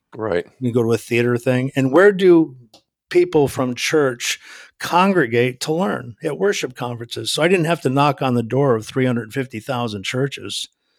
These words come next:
Speaker 1: Mm-hmm.
Speaker 2: But I remember the C E O called me to his office one, one day when I was at Shure for a quarterly meeting. And he said, "Doug, you might not be prepared, but I wanna find out why you're spending an inordinate amount of time on the church."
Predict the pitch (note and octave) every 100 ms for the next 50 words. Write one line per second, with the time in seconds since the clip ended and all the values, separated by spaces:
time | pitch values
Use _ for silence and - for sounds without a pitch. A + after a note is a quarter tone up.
0 | - F2+ F2+ E2+ - _ D3 C#3 F#3 E3+
1 | C3 - F3 E3 C3+ D3+ D#3 C#3 C3 B2
2 | A#2+ A2+ C3+ C#3+ C3 - A#2+ A2+ B2 B2+
3 | B2+ A#2 A#2 A#2 A#2 A2+ A2+ A2+ A#2 -
4 | C3 A#2+ - A2 - C3 B2+ A#2+ A#2 A#2
5 | B2 A#2+ A#2+ B2 B2+ A#2+ B2+ A#2+ C3 E3+
6 | C#3+ B2 _ - - - - - - F3
7 | A3 E3+ D3 C3 - C3 - F3+ C#3+ B2
8 | D#3+ G3 D3+ - D#3+ D#3+ C#3+ A#2 B2 C#3+
9 | F3 D3+ - D#3 C#3+ C3 B2+ A#2 A2+ B2
10 | E3 F3 B2+ G#2 A#2 A#2 A2+ A2 A2+ -
11 | A2 A2+ A2 A2 G#2 - A#2 A2+ G#2+ -
12 | - E3+ - - -